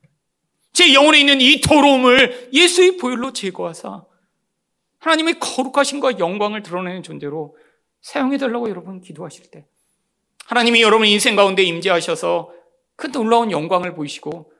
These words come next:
여러분을 하나님의 사람, 놀라운 은혜를 드러낼 자로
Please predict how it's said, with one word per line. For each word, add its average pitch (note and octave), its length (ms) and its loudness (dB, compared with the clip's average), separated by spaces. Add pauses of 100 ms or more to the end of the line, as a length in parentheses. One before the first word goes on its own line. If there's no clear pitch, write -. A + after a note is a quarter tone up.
(440)
여러분을 F#3+ 340 0
하나님의 D4+ 480 0
사람, A3 440 2 (520)
놀라운 C#4+ 360 -2
은혜를 A3 400 -2
드러낼 F3 380 -8
자로 D#3 440 -8